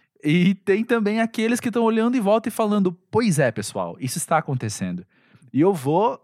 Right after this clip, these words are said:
admitir que eu sou esse terceiro tipo de pessoa, porque eu já venho, assim, por questões desde, né,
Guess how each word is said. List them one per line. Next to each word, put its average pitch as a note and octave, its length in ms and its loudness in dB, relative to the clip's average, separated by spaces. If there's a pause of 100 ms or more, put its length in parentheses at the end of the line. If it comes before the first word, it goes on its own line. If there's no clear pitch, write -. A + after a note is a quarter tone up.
admitir F3 520 0
que F3 140 -2
eu F#3 100 4
sou D3 400 -4
esse B2 300 -2
terceiro A2 460 -4
tipo G#2 220 -12
de F#2+ 60 -12
pessoa, G2 340 -6
porque A2+ 460 -8 (600)
eu C#3 320 2
já C#4 160 0
venho, C4 300 0
assim, B2+ 180 -2
por A2+ 160 -10
questões C3+ 460 -4
desde, C3 420 0
né, D#3 300 0